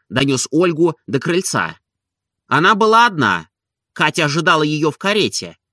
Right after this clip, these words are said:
неподалеку от ворот. «Ты здоров? Не лежишь? Что с тобой?» бегло спросила она,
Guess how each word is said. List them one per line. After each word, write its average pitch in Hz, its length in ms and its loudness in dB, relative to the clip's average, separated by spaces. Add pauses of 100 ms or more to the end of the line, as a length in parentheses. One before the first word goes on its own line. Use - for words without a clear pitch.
неподалеку 143 600 0
от 127 100 -4
ворот. 151 460 -2 (1040)
«Ты 262 140 -2
здоров? 240 540 -2 (440)
Не 240 120 4
лежишь? 233 520 0 (580)
Что - 260 0
с - 60 -4
тобой?» 147 480 -2 (760)
бегло 120 360 0
спросила 120 580 -2
она, 147 400 2